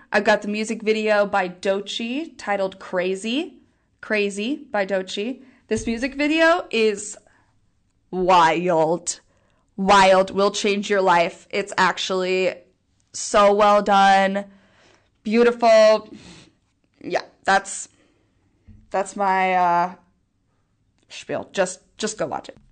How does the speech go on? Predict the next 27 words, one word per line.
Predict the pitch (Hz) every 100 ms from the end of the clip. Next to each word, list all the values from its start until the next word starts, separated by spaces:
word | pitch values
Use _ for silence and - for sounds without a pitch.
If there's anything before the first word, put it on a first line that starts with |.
| _ _ _ _ -
All | 165
right, | 196 247 226
we're | 196 190
down | 190 196
to | 208
number | 202 202 208
two. | 208 - 302 330 392 277 214 220 277 - - - - _ _
This | - 233 -
one | 214 202 202 202 -
is, | 196 190 185 185 - _
it | 220
was | 226 220
recommended | 214 226 202 202 196
to | 202
me | 196
by | 190 196
my | 190 185 180 185 180 - -
best | 190 185 -
friend | 185 180
Morgan | 185 180 190 185 196
back | 185 185
at | 190 196
home. | 196 180 180 220
Shout | 240 185
out | 185 180
to |
her. | 202 180 170 226